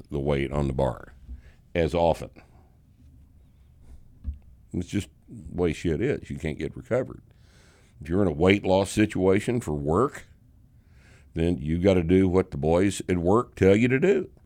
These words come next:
It's not good for your training. More importantly, it's not good for your combat readiness either.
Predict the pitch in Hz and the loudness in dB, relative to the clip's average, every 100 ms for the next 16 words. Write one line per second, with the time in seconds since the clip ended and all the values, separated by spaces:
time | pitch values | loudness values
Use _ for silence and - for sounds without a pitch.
0 | _ _ _ - _ _ - 85 73 67 | _ _ _ -20 _ _ -10 -4 -4 -2
1 | 78 76 76 73 64 - 85 95 160 208 | -2 -2 -4 -6 -6 -2 0 0 -2 -8
2 | - - - - - - - - - - | -16 -20 -20 -20 -20 -20 -20 -20 -20 -20
3 | - 107 110 90 127 180 131 87 110 90 | -2 4 4 4 2 2 2 0 0 2
4 | 92 85 95 110 - 95 90 82 - 127 | 2 4 4 4 2 -2 -2 -2 2 2
5 | 147 71 67 76 76 69 65 64 - - | 2 0 -4 -2 -2 -2 -4 -6 -4 -2
6 | 131 - | -2 -8